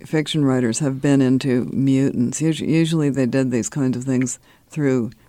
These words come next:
through mutants. You know, there had been a mutation. Well, now we can do the mutations <laughs> ourselves, and we're doing them. Uh, so we no longer have to rely on atomic radiation making cockroaches very, very large.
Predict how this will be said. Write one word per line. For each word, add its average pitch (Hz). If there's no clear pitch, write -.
through 123
mutants. 131
You 131
know, 127
there 123
had 127
been 131
a 123
mutation. 135
Well, 143
now 143
we 160
can 151
do 147
the 143
mutations 131
<laughs> -
ourselves, 151
and 147
we're 143
doing 143
them. 127
Uh, 139
so 151
we 151
no 156
longer 147
have 135
to 127
rely 135
on 127
atomic 131
radiation 131
making 131
cockroaches 131
very, 135
very 131
large. 139